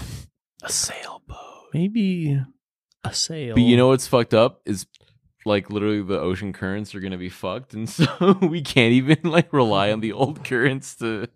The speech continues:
Speaker 1: carry these boats anymore.
Speaker 2: That's true.
Speaker 1: In
Speaker 2: We've
Speaker 1: the next, maybe, like, I don't know, thirty years. <laughs>
Speaker 2: We've fucked our currents.
Speaker 1: <laughs>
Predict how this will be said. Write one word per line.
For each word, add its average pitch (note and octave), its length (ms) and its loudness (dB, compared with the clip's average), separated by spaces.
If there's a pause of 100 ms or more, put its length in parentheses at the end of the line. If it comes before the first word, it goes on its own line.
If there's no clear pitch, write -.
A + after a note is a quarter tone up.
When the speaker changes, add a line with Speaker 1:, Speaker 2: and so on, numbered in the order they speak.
(680)
Speaker 1:
carry A#2 380 4
these B2 240 2
boats G#2+ 320 2
anymore. F3+ 340 8
Speaker 2:
That's G3+ 140 6
true. A2+ 240 2 (140)
Speaker 1:
In - 40 -2
Speaker 2:
We've B2+ 140 4
Speaker 1:
the B2+ 80 4
next, B2+ 280 4
maybe, B2 240 2
like, A#2 220 2
I G#2+ 80 2
don't A#2+ 80 0
know, G2+ 220 0
thirty G#2 560 -2
years. B2+ 760 2
<laughs> E3+ 220 0
Speaker 2:
We've C3 240 6
fucked - 480 0
our G2+ 120 -4
currents. A2+ 800 0
Speaker 1:
<laughs> C#3 60 4